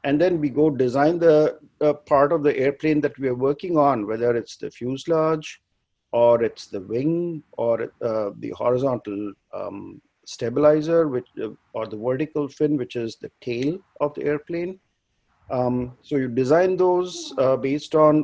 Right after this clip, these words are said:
all the stuff that I studied in school. And I'm putting to use every th-, single thing that I studied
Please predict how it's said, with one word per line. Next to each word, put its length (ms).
all 440
the 100
stuff 340
that 120
I 100
studied 420
in 140
school. 560
And 80
I'm 140
putting 520
to 120
use 520
every 280
th-, 200
single 320
thing 260
that 120
I 100
studied 480